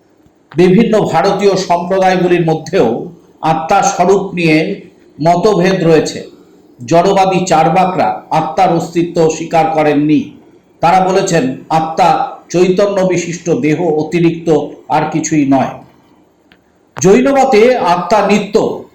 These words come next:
সর্বজ্ঞ, আনন্দময় ও অনন্ত শক্তি সম্পন্ন। তারা আত্মাকে অস্তিকায় বা বিস্তারযুক্ত বলেছেন। বন্ধন দশা প্রাপ্ত হয়ে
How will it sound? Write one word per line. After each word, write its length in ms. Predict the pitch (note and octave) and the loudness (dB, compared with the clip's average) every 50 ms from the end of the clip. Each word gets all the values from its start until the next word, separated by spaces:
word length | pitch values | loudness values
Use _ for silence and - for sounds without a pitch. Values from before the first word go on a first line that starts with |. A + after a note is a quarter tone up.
| _ _ _ | _ _ _
সর্বজ্ঞ, 800 | - - - F3+ G3 G3 G3+ G#3+ G3 F3+ E3 D#3+ C#3 - - - - - _ _ _ - | -6 -2 0 0 2 2 2 0 0 0 0 0 0 0 -2 -6 -12 -16 _ _ _ -4
আনন্দময় 680 | C#3+ E3+ F#3 G#3 G#3 G3+ G3+ G3+ G3 F#3+ F#3+ F#3 F#3 F#3 F3+ F3 | -2 0 2 2 2 2 0 0 2 2 2 2 0 -2 -2 -4
ও 140 | F3 F3+ F3 | -4 -2 -2
অনন্ত 520 | - D#3 D#3+ E3 F#3+ F#3+ F#3 F#3 F#3+ F#3 | 0 0 0 0 0 -2 -2 -2 -2 -4
শক্তি 420 | - - F3 E3+ E3+ - - F3 | -2 -4 -4 -6 -6 -4 -4 -4
সম্পন্ন। 640 | E3+ - E3+ E3 D3 D3+ E3+ E3 D#3 D3 - - - - _ _ _ _ _ _ _ - | -2 0 -2 -2 0 0 0 0 0 0 -2 -4 -8 -12 _ _ _ _ _ _ _ -2
তারা 180 | D#3+ E3 F3 | 0 2 2
আত্মাকে 640 | E3+ E3 E3 E3+ E3+ E3+ - F#3+ F#3+ F#3 F#3 F3+ - - | 2 2 2 0 0 0 -2 -2 -2 -2 -2 -4 -4 -4
অস্তিকায় 800 | E3 D#3+ - - - - G3+ F#3+ F3+ F#3 - - - D#3 D#3+ | -4 -4 -6 -6 -8 -6 -6 -4 0 0 0 2 0 0 -2
বা 240 | C#3+ C#3 D3+ D3 D3 | 0 2 2 2 2
বিস্তারযুক্ত 760 | D3+ D3+ - - - F3+ F3 E3 - - E3 E3 - - E3 | 0 -4 -6 -4 -2 0 0 0 -2 -4 -6 -6 -4 -4 -2
বলেছেন। 440 | D3 C3+ C3+ B2 A2+ - - - - - _ _ _ _ _ _ _ _ _ _ _ _ _ _ _ _ B2+ | -2 0 -2 -2 -4 -6 -10 -14 -20 -20 _ _ _ _ _ _ _ _ _ _ _ _ _ _ _ _ -2
বন্ধন 480 | D3+ E3+ F3+ F#3+ G#3+ G#3+ A#3 A#3+ A#3 A3+ | 0 2 2 2 2 2 4 4 4 2
দশা 280 | G#3+ G#3 - - G3 | 2 0 2 0 -2
প্রাপ্ত 420 | F3+ F#3 - F3 F3+ - - - G3 | -2 0 0 -2 -2 -2 -2 -2 -2
হয়ে 480 | F3+ - D#3+ F3 E3 C3 A2 A#2 - | -2 0 0 0 0 0 0 -2 -4